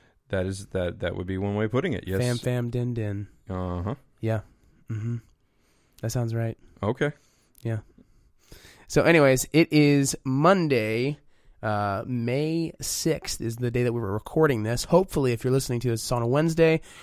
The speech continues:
Speaker 2: or any other day, uh, is fine, I guess. Yesterday was Cinco de Mayo, or if you were, uh, from, uh, Boston area, uh, Cinco de Mayo. Uh, and Jeff, do you know, do you know what the history of Cinco de Mayo is?
Speaker 1: Not a clue.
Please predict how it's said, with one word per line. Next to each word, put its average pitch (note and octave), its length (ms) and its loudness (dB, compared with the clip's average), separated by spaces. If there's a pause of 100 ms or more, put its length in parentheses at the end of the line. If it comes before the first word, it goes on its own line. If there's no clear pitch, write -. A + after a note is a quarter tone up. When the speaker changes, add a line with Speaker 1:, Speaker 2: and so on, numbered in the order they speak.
(220)
Speaker 2:
or A3 220 10
any D#3+ 200 6
other C#3 180 8
day, A#2+ 460 4
uh, G#2+ 320 -2
is G#2+ 240 -2
fine, G2 260 -2
I F#2+ 100 -2
guess. G2+ 360 -4 (540)
Yesterday D3 380 4
was B2+ 200 4
Cinco C3+ 340 0
de B2 140 2
Mayo, C3 640 2
or A2+ 520 -2
if A2 280 -6
you A2 200 -2
were, G#2+ 200 -2
uh, G#2 120 -6 (200)
from, G#2 540 -8 (240)
uh, F#2+ 260 -12 (100)
Boston A#2 760 -2
area, A2+ 420 -6
uh, G#2 140 -8
Cinco B2 320 -6
de A#2 100 -6
Mayo. A2+ 420 -6 (720)
Uh, G2+ 420 -4
and G#2+ 600 -6 (440)
Jeff, E3+ 200 0
do G3+ 80 -4
you G#3+ 80 -2
know, C4 220 -6
do D3 120 -8
you D#3 40 0
know F#3+ 80 -2
what A3+ 40 -12
the C3+ 80 -6
history D3+ 460 -4
of D3 220 -4
Cinco C#3+ 240 -8
de C3 40 -4
Mayo C3+ 300 -4
is? D3 220 -6
Speaker 1:
Not B2 160 2
a - 20 -2
clue. G#2 240 0